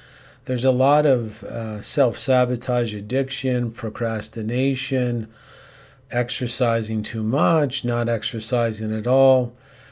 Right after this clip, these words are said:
Uh, there's many, many things by which we trim our own potential.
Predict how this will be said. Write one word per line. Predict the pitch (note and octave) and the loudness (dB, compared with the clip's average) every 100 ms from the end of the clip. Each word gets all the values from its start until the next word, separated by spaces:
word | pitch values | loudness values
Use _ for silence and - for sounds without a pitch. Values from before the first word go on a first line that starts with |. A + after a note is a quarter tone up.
| _ | _
Uh, | B2 | -12
there's | A#2 A#2+ G#2+ | -6 -4 -4
many, | A2 B2+ D3 E3 | -2 2 4 4
many | D#3+ C#3 C#3 C3 | 4 4 2 2
things | A2+ - B2+ B2 A#2 A2 G#2 | -2 -2 0 0 0 -4 -6
by | - A#2 A#2 | -4 -2 0
which | A2+ A#2 G#2+ - - - _ - | -2 -4 -4 -8 -12 -14 _ -14
we | A#2+ A#2 A2 | -6 -4 -4
trim | - F3 F3+ D#3+ | -2 0 2 4
our | B2+ A#2+ | 4 4
own | A#2 A2+ A2 G#2 | 0 0 -2 -4
potential. | - A#2+ F#3+ B3 - A2 - | -6 0 0 2 -2 -4 -6